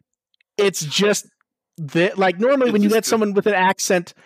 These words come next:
Speaker 1: there may not be an explanation to it, but you can kinda go, "Okay, this character's accent is a bit British, so they're gonna be a bit uptight." So to have
Speaker 2: Yeah,
Speaker 1: Bill Burr just
Speaker 2: yeah.
Speaker 1: pop up being just his completely normal Boston accent,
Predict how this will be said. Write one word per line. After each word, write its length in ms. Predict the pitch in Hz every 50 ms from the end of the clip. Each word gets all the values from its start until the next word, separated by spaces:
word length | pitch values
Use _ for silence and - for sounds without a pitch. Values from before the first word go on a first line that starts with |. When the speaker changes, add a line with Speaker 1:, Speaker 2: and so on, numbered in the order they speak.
| _ _ _ _ - _ _
Speaker 1:
there 140 | 208 226 226
may 120 | 240 254 269
not 140 | 262 233 -
be 60 | 233
an 60 | 220
explanation 440 | 214 202 - - 214 208 208 - 202
to 80 | 175 185
it, 80 | 165 -
but 160 | 175 175 175
you 120 | 180 165
can 100 | 160 175
kinda 240 | - 185 190 190 175
go, 240 | 160 160 151 147 - - - - - - _ _ -
"Okay, 400 | 185 190 - - 151 143 131 - _ _ _ _ -
this 160 | 202 214 -
character's 520 | - 214 214 208 208 - - 202 180 -
accent 520 | - 175 185 185 - - - 185 175 180 - _
is 320 | - 165 160 160 160 - - -
a 40 | 160
bit 280 | 151 180 190 - _ -
British, 300 | 170 180 180 180 170 -
so 80 | 180
they're 100 | 165 165
gonna 180 | 156 175 175 175
be 120 | 170 165
a 60 | 165
bit 300 | 156 165 165 170 - _ _ _ _ -
uptight." 760 | 180 170 - _ - - - 165 165 165 160 156 147 - - - - - - - - - - _ _ _ _ -
So 200 | 185 - 240 220
to 100 | 208 202
have 220 | - 226 226 220 208 202 -
Speaker 2:
Yeah, 140 | 131 - -
Speaker 1:
Bill 240 | 208 214 214 214
Burr 180 | 185 208 208 208
just 160 | 196 185 -
Speaker 2:
yeah. 80 | - -
Speaker 1:
pop 280 | - - 214 202 202 -
up 220 | 214 196 - _ -
being 360 | 175 180 180 175 170 160 147 _ _ _ _ _ _ -
just 180 | 180 180 - - _ -
his 240 | - 180 175 160
completely 540 | - - 160 143 - - 202 220 202 185 170
normal 320 | 160 170 175 180 180 165 156
Boston 380 | - - 160 175 175 - 175
accent, 400 | 165 151 165 170 - 190 160 151